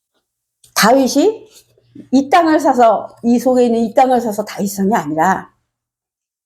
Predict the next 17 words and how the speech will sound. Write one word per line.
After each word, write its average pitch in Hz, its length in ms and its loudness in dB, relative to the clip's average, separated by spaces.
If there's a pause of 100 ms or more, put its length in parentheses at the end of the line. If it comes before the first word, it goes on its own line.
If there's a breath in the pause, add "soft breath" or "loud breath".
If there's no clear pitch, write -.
(380)
아, 214 240 -4
조금 339 300 2
아까 254 160 2
말씀드린 185 760 0 (640)
십자가 311 460 2
희생을 208 480 2
하신, 247 440 -2 (680)
해서 156 260 2
백을 269 380 2
창출해내신 226 960 -2 (360)
그 320 560 0
예수 208 400 4
그리스도의 160 540 -4
이름, - 340 -10
다윗, 165 400 -4 (440)
그 254 440 2
다윗성이에요. 165 680 -8